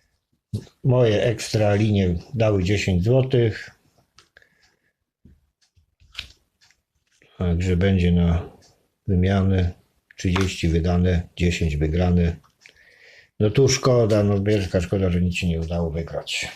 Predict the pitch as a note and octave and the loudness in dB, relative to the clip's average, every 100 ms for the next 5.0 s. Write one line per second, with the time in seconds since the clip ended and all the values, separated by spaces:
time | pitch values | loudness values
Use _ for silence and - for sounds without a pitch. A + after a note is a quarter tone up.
0 | - A#2+ C3 B2 F#2+ E2+ - - - _ | -6 -4 0 -2 -2 -10 -12 -18 -20 _
1 | - E3+ C#3+ - - _ _ _ - - | 0 2 2 0 -4 _ _ _ -20 -20
2 | - _ - C3 C3+ C3 C#3 - C3 B2 | -20 _ -6 0 2 4 2 2 2 2
3 | C3 C#3 B2 B2+ A2 A2+ G#2+ C3+ B2+ G2 | 2 0 2 0 2 0 2 2 2 0
4 | - _ G2 F#2 C3 C#3 C3+ C3+ C3 C3 | -6 _ -6 0 2 4 4 4 2 -2